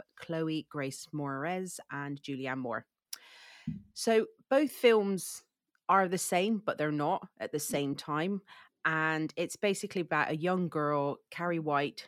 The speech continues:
She's bullied from basically every direction in her life. I feel like there's no safe haven for her. And she's a bit different. She has tele-,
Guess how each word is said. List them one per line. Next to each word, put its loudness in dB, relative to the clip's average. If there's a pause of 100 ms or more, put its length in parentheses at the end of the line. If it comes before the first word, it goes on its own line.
She's -4
bullied 0
from -6
basically -6
every 2
direction -4
in -6
her -8
life. -2
I -10
feel -4
like -2
there's -8
no -2
safe -8
haven -4
for -6
her. -2 (560)
And -2
she's -6
a -2
bit 4
different. -2
She -8
has -2
tele-, -2